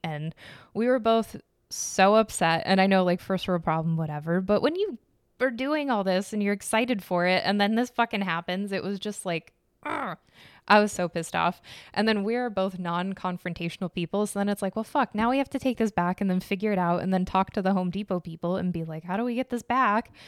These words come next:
So anyway, we, like, <laughs> the rest of the evening, we were not happy. We wake up, we're both a little on edge,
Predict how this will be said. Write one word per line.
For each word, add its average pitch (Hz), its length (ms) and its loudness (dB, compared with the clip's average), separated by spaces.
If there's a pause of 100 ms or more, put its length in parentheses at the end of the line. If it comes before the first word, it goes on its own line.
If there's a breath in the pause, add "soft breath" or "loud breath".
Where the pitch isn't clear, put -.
(300 loud breath)
So 190 340 4 (100)
anyway, 175 460 -2 (1200 soft breath)
we, 202 280 0
like, 196 300 0 (140)
<laughs> 208 180 -6
the 208 100 0
rest 233 300 2
of 214 100 -4
the 196 160 -4
evening, 175 280 -2
we 165 80 -4
were 160 100 -4
not 165 220 -6
happy. 165 420 -14
We 175 180 -4
wake 240 240 -2
up, 226 200 0
we're 190 120 0
both 202 220 2
a 214 40 -8
little 214 280 0
on 226 200 2
edge, 175 540 -4